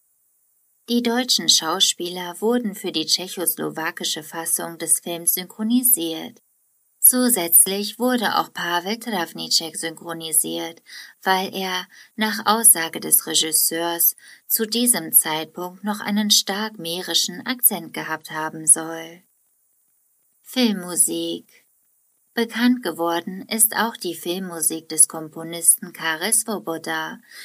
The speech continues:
gespielt vom Symphonieorchester Prag, die als Soundtrack auf C D erschienen ist. In der deutschen Fassung ist der Soundtrack durchgehend instrumentell gehalten,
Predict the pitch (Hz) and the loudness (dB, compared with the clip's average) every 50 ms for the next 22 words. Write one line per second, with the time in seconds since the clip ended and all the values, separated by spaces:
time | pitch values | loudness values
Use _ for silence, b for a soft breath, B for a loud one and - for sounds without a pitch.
0 | B B B B 247 233 - - - - 226 233 240 233 233 185 170 165 156 165 | B B B B 2 4 4 2 2 0 0 0 0 -2 -4 -6 -6 -4 -4 -4
1 | 160 156 151 - 165 160 160 165 180 185 - 170 170 165 - 175 170 - - - | -4 -6 -8 -8 -8 -8 -8 -8 -10 -8 -8 -8 -8 -8 -6 0 4 4 4 4
2 | 233 247 247 240 - - 180 165 160 160 160 170 - - _ _ B B B B | 2 -2 -4 -6 -8 -6 -4 -4 -4 -4 -6 -10 -12 -16 _ _ B B B B
3 | B B B B - 226 226 220 220 214 - - 220 202 214 226 226 214 - 170 | B B B B -2 0 0 2 4 4 4 4 4 4 2 2 0 -2 -4 -6
4 | 165 - 170 160 151 - - - 160 156 156 165 170 180 175 165 160 160 - - | -6 -4 -6 -6 -4 -2 -2 -2 -2 -2 -2 -2 -2 -2 -2 0 4 4 4 4
5 | 160 156 160 160 160 160 156 147 151 160 160 165 170 - - - - - - _ | 2 -4 -8 -10 -12 -12 -12 -12 -12 -12 -12 -8 -6 -4 -4 -4 -4 -8 -20 _
6 | _ _ _ _ _ _ _ _ _ _ _ _ _ - 240 233 233 240 233 226 | _ _ _ _ _ _ _ _ _ _ _ _ _ -2 0 0 2 2 0 0
7 | 233 220 233 240 240 233 - 160 156 151 - 170 165 165 165 - - 180 180 175 | 0 -2 -2 0 2 2 2 2 0 -6 -6 -4 -2 2 4 2 2 2 -2 -10
8 | 180 185 - b b b b b b - 247 240 - - 226 220 214 - 220 214 | -14 -18 -20 b b b b b b 0 2 2 2 2 2 4 4 2 2 2
9 | 220 226 226 220 - 190 170 165 - - 160 170 175 170 - - - 175 170 170 | 0 -2 -2 -2 -2 -4 -4 -6 -6 -4 -4 -2 -2 -4 -6 -10 -10 -10 -10 -10
10 | 175 175 - - 196 196 - - 233 226 226 254 262 262 - - 185 170 165 156 | -10 -12 -10 -4 0 0 0 0 0 0 0 0 0 -2 -4 -6 -6 -4 -4 -4
11 | 160 156 156 160 156 160 156 156 156 156 _ - 160 160 160 160 - - | -4 -4 -4 -4 -4 -6 -6 -6 -8 -10 _ -14 -14 -14 -14 -14 -16 -18